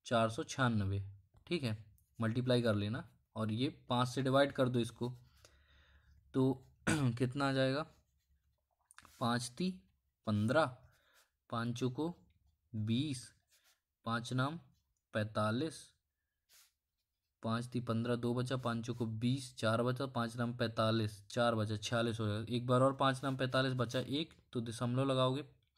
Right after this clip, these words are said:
पाँच दूनी दस, तीन हज़ार चार सौ निन्यानवे दशमलव दो, हमारा ये जो है ओरिजिनल अमाउंट है, ठीक है,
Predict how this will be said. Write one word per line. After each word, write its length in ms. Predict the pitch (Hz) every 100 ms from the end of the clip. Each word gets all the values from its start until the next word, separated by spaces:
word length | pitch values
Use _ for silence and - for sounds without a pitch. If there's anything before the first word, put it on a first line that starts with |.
| - _ _ -
पाँच 160 | 117 117
दूनी 300 | 117 135 185 - -
दस, 300 | 107 95 98 - _ _ _ _ - - _ _ _ _ _ _ _ _ _ _ _ _ _ _ _ _ _ _ - 127 123
तीन 180 | 156 160
हज़ार 260 | 156 147
चार 220 | 147 143
सौ 120 | 135 147
निन्यानवे 580 | 135 123 120 120 131 147
दशमलव 500 | 127 120 110 170 160 104
दो, 160 | 98 98 - - _
हमारा 340 | 101 107 113 127
ये 180 | 123 135
जो 160 | 131
है 160 | 131 185 -
ओरिजिनल 480 | 123 127 127 139 151 -
अमाउंट 440 | 120 107 107 98
है, 80 | 101
ठीक 200 | 98
है, 80 | 185